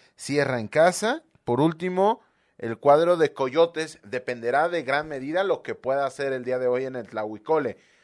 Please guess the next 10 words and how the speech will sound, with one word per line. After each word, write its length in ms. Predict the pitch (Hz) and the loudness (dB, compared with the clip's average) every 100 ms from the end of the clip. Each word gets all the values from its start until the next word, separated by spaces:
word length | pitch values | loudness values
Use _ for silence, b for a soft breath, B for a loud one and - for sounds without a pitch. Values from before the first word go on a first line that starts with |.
| b _ | b _
porque 680 | 113 117 110 - 117 107 98 101 | 0 2 2 -4 -4 -4 -6 -10
más 340 | 123 139 - | -4 -4 -2
allá 240 | 131 123 | -2 0
de 160 | 139 147 | -2 -2
que 160 | 127 110 | -6 -8
sea 460 | 127 147 147 113 b b b | -2 2 2 0 b b b
en 180 | 117 120 | -12 -10
el 140 | 113 | -8
Estadio 460 | 110 - 135 143 123 | -8 0 0 2 -4
Jalisco, 720 | 110 117 151 - 202 269 | -4 -6 -8 -4 -4 -4